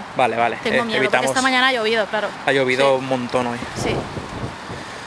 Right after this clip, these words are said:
Speaker 1: Vale. Em, fracaso. Quería, o sea, ya hemos hablado de nuestros fracasos. En algún y otro programa hemos comentado cosillas de cuando no nos han ido bien las cosas en The Construct Team y tal.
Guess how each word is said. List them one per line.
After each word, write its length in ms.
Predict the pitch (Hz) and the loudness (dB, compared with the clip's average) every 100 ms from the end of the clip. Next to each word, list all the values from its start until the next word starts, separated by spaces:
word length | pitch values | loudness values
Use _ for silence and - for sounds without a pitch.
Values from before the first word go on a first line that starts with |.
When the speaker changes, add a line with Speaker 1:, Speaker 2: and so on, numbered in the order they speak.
| - - - - - - - - | -14 -14 -14 -10 -8 -6 -8 -8
Speaker 1:
Vale. 320 | 143 165 147 147 - - - - - - - - - - - - - - - - | -4 -2 -2 -4 -10 -16 -14 -14 -14 -14 -16 -16 -16 -14 -16 -16 -16 -16 -14 0
Em, 580 | 147 147 143 143 139 135 135 - - - - - - - | 4 6 6 2 0 -4 -8 -12 -14 -16 -16 -8 -8 -4
fracaso. 540 | - 131 156 143 - - - - - - - - - | 2 4 4 2 -2 -8 -12 -12 -12 -12 -14 -10 2
Quería, 460 | 165 165 202 220 - - - - - | 4 6 6 4 -2 -10 -12 -12 -10
o 40 | 139 | 2
sea, 160 | 165 | 4
ya 120 | 151 160 | 6 4
hemos 200 | 202 190 | 4 2
hablado 280 | 165 170 170 | 4 6 8
de 160 | 156 | 6
nuestros 320 | 147 131 147 | 4 0 -4
fracasos. 680 | 123 135 127 135 - 208 - - - - - - - - - | 0 2 4 2 0 -6 -6 -10 -12 -14 -14 -12 -10 -10 0
En 120 | 151 | 4
algún 300 | 139 131 147 | 4 4 2
y 80 | 147 | 4
otro 160 | 147 147 | 4 6
programa 460 | 143 135 151 147 | 6 6 6 4
hemos 180 | 147 139 | 0 0
comentado 320 | 151 139 135 | 0 4 4
cosillas 520 | 135 123 160 156 151 147 | 4 2 2 4 4 4
de 100 | 143 | 2
cuando 200 | 135 131 | 2 2
no 80 | |
nos 160 | 139 139 | 2 2
han 100 | 147 | 2
ido 140 | 139 | 4
bien 140 | 131 135 | 4 2
las 140 | 127 | 2
cosas 280 | - 143 131 | 0 -2 0
en 420 | 143 135 131 127 | 2 2 0 0
The 80 | 123 | 0
Construct 320 | 131 - 127 | 0 -2 -4
Team 240 | - 151 147 | 0 0 0
y 60 | |
tal. 220 | 123 139 | 2 0